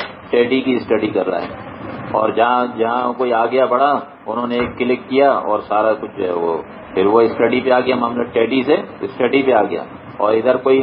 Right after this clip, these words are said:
کوئی نہیں دیکھ رہا تو اسٹڈی سے ٹیڈی پہ آ گیا۔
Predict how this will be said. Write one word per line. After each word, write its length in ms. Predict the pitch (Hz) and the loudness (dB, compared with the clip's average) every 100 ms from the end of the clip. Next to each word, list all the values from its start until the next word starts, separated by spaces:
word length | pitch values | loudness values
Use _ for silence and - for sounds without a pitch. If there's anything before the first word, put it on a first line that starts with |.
| 131 | 2
کوئی 160 | 127 127 | 2 2
نہیں 140 | 139 | 2
دیکھ 220 | 135 139 - | 2 0 0
رہا 200 | - 147 - - - - | -8 -8 -8 -16 -8 -2
تو 80 | 113 110 107 107 - | 2 2 2 -2 -6
اسٹڈی 440 | - - 120 131 | -8 -2 0 0
سے 160 | 123 170 226 - - - | 0 0 -2 -10 -18 -4
ٹیڈی 300 | 113 113 120 | 0 2 2
پہ 80 | 110 | 4
آ 120 | 95 87 | 2 2
گیا۔ 140 | 87 | -4